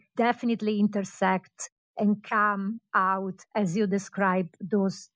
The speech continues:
main points that you have selected within your chapters. Thank you very much, because indeed it's a really rich book that give hints to all those other points you touch upon.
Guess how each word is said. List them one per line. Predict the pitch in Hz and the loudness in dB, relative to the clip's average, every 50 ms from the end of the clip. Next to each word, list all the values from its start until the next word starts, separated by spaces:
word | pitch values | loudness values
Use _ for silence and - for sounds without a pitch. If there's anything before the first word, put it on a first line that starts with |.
| _ - | _ -8
main | 202 208 202 208 202 202 196 190 190 185 | -4 -2 0 0 0 0 0 -2 -2 -2
points | 185 - 226 202 196 196 196 196 196 196 - - | 2 4 6 6 6 4 0 -2 -2 -4 -4 -2
that | 196 190 185 - - | -2 -2 -2 0 0
you | 214 | 0
have | 196 196 190 180 | 2 2 0 -2
selected | - - - 190 190 185 180 180 - - - - 180 180 175 - - | -4 -4 0 0 2 2 0 -2 -6 -6 -2 0 0 0 0 -2 -4
within | 180 202 196 170 208 196 202 196 | -2 -2 0 0 0 0 0 0
your | 190 190 180 | 0 -2 -2
chapters. | 170 - - 202 190 185 - _ _ - 190 175 175 170 - - - - - _ _ _ - | -4 0 2 4 4 4 2 _ _ -2 0 0 0 -2 -4 -6 -8 -10 -12 _ _ _ 0
Thank | 277 247 262 262 | 2 2 2 0
you | 254 | -2
very | 220 233 220 220 202 | -2 0 0 0 0
much, | 214 208 202 190 180 - - - - | 2 2 2 0 -2 -4 -6 -6 -2
because | 190 202 202 214 208 208 196 - - - - | -2 0 2 2 2 2 0 -2 -6 -10 -4
indeed | 240 226 220 214 214 202 214 | -2 0 2 2 0 0 -2
it's | 208 - - | -2 -2 0
a | 202 202 196 180 | 0 0 0 -2
really | 185 240 247 233 233 233 233 233 233 | -2 -2 0 0 0 0 0 0 -2
rich | 220 196 208 220 214 202 - - - | -2 0 0 0 0 -2 -6 -6 -2
book | 185 208 220 220 208 - - - - _ _ _ _ _ _ - | 0 2 2 2 0 -4 -12 -18 -18 _ _ _ _ _ _ -2
that | 190 220 208 202 196 196 - - 226 196 | 0 2 2 2 0 -4 -8 -10 -8 -4
give | 156 226 254 247 247 | 0 2 2 2 0
hints | - - 277 254 240 208 196 196 190 - - - - _ _ - | -2 -4 0 2 2 2 2 0 -2 -4 -8 -8 -12 _ _ -8
to | - 240 226 220 - | -4 -4 -4 -4 -2
all | - 240 247 247 247 247 214 | 0 0 2 2 0 -2 -4
those | 185 220 214 214 208 202 202 - - - _ - | -2 0 0 0 0 -2 -4 -8 -10 -12 _ 2
other | - 214 208 208 190 175 196 196 196 190 190 - | 4 4 4 4 2 0 0 0 -2 -2 -4 -4
points | - - 240 220 220 214 202 196 196 185 - - - - | -2 0 2 2 2 2 0 0 -2 -2 -4 -6 -10 -10
you | - 214 196 202 | -4 -2 -2 0
touch | 196 214 202 185 - - | 2 2 2 2 2 -2
upon. | 214 - - 214 190 190 | -4 -2 0 0 2 2